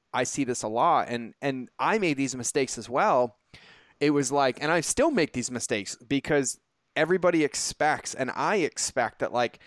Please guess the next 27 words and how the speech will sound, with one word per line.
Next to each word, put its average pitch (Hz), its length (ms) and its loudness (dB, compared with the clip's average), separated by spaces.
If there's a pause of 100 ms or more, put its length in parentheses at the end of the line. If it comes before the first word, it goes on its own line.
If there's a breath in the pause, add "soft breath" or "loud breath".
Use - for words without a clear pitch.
(280 soft breath)
because 147 360 2
I 143 200 2
know 139 220 2
when 143 120 0
I've 123 140 0
done 131 180 2
the 120 80 -4
research 131 420 0
that 113 100 -12
the - 60 -8
first 135 280 -2
time 135 180 -2
I 123 60 0
write 123 180 2
a 120 60 2
headline 117 440 -2
or 98 80 -8
the 104 60 -12
first - 260 -2
time 135 180 -4
I 120 40 0
record 120 360 0
a 113 40 -12
video, 135 260 0
it's - 100 -6
gonna 110 200 -8
work. 127 420 0